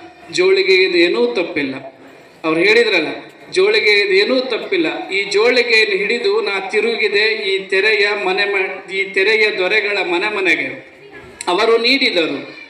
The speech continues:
ನಾ ಬೇಡದುದ, ನಾ ಬೇಡದುದ, ಓಡಿ ಬಂದೆ ಮನೆಗೆ ಜೋಳಿಗೆಯ ನೋಡುವ ಥರದಿಂದ. ಆಗ ತಿಳಿಯಿತು ಇದು ಹರುಕ ಜೋಳಿಗೆಗೆಂದು. ಮೊದಲೇ ತೂತು ಬಿದ್ದ ಜೋಳಿಗೆ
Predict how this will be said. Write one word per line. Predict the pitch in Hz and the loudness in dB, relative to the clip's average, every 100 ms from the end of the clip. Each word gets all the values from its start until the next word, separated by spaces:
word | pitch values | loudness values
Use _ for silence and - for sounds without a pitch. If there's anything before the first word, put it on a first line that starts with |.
| - | -8
ನಾ | 180 175 | -4 -2
ಬೇಡದುದ, | 175 202 233 214 214 220 226 233 - - - | 2 2 2 0 -2 0 -2 -2 -6 -12 -12
ನಾ | - 180 | -4 -4
ಬೇಡದುದ, | 175 233 254 233 185 151 143 - - - | 2 2 2 0 0 -2 -4 -6 -14 -4
ಓಡಿ | 175 247 247 | 2 2 2
ಬಂದೆ | 233 226 214 196 | -2 -4 -2 -2
ಮನೆಗೆ | 190 220 214 214 190 180 - - | -2 0 0 0 0 -4 -12 -4
ಜೋಳಿಗೆಯ | 196 233 220 214 196 196 | 0 0 0 2 2 2
ನೋಡುವ | 196 233 233 220 202 196 | 0 -2 0 -2 -4 -6
ಥರದಿಂದ. | 190 180 185 180 180 170 - - | -6 -4 -4 -2 -2 -2 -8 -10
ಆಗ | - 190 196 185 | -6 -4 -4 -4
ತಿಳಿಯಿತು | 185 208 240 226 196 175 170 | -4 -2 -2 -4 -2 -2 -4
ಇದು | - 196 | -6 -4
ಹರುಕ | 190 220 240 240 | -4 0 0 0
ಜೋಳಿಗೆಗೆಂದು. | 214 202 196 180 185 170 160 143 143 - - - - 165 | -2 0 0 0 0 0 0 -2 -2 -6 -18 -20 -14 -4
ಮೊದಲೇ | 160 202 240 226 202 - - - | -2 0 2 2 0 -6 -14 -8
ತೂತು | 226 269 254 | -4 -2 -2
ಬಿದ್ದ | 240 220 214 | -2 -2 -4
ಜೋಳಿಗೆ | 196 190 175 170 170 | -2 0 0 2 2